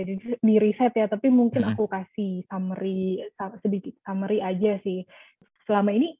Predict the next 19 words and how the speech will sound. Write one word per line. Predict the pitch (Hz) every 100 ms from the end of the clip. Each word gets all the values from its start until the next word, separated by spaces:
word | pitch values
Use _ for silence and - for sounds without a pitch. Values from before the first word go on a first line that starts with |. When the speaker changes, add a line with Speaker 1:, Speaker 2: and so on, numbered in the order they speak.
| -
Speaker 1:
yang | 233 208 202 202 202
kemudian | - 214 208 202 214
menjadi | 214 202 196 202 185 196 190
perhatian | - 196 - 202 233 302 285 - _ _ -
ini | 214 226 294
adalah | 214 196
mengenai | 262 233 196 196 262 262 _
arah | - 214 226
kebijakan | 233 202 220 277 262
atau | 233
parameter | 262 220 208 214 240 240 233
yang | 226 208
digunakan, | 208 202 226 233 196
atau | 196 269
misalnya | 254 233 247
indikatornya | 247 214 214 202 220 233 202 196
gitu. | 190 - 180 - _ -
Speaker 2:
Mm-mm. | 180
Speaker 1:
Nah, | 214